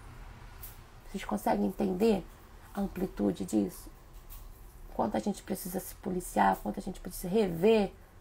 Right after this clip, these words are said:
né, os nossos, a, o nosso tesouro.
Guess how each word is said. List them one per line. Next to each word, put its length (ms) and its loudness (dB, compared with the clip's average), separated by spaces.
né, 260 4
os 220 -2
nossos, 600 2
a, 180 6
o 140 6
nosso 320 6
tesouro. 580 6